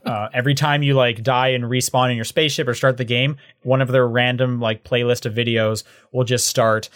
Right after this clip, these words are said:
and now you get to watch a weird, like, infomercial about an alien, like, sex hotline, but all the aliens are just big blobs, so it's like one eight hundred hot blob,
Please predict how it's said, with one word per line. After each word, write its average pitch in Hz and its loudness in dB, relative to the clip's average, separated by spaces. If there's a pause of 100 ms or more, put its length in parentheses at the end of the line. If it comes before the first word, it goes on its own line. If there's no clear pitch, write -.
(220)
and 120 -4
now 123 0
you 123 2
get 127 0
to 131 -2
watch 117 0
a 117 2
weird, 123 0
like, 131 0
infomercial 170 2
about 127 2
an 135 -6
alien, 139 2
like, 120 -4
sex - -4
hotline, 165 0
but 127 2
all 131 2
the 131 0
aliens 139 0
are 127 -4
just 113 0
big 123 0
blobs, 123 -2
so 131 0
it's 123 -2
like 123 2
one 123 0
eight 135 0
hundred 131 0
hot 117 -4
blob, 151 0